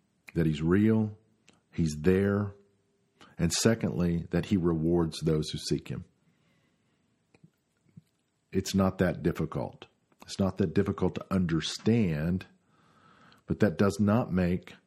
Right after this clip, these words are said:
that does not mean that stepping out in faith is easy. It's just easy to understand the process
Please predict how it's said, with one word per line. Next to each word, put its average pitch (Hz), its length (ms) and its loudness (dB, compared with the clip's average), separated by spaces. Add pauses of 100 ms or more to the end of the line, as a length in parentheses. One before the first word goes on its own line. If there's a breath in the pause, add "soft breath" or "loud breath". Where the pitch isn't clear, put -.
(640)
that 110 160 4
does 110 180 2
not 101 180 2
mean 92 420 2
that 87 220 -2
stepping 92 440 2
out 95 180 4
in 80 120 -2
faith 85 340 0
is 78 240 -4 (260)
easy. 92 760 0 (500)
It's 92 160 0
just 117 280 2
easy 101 400 2
to - 140 -8
understand 87 840 0
the 76 80 -4
process 76 640 -4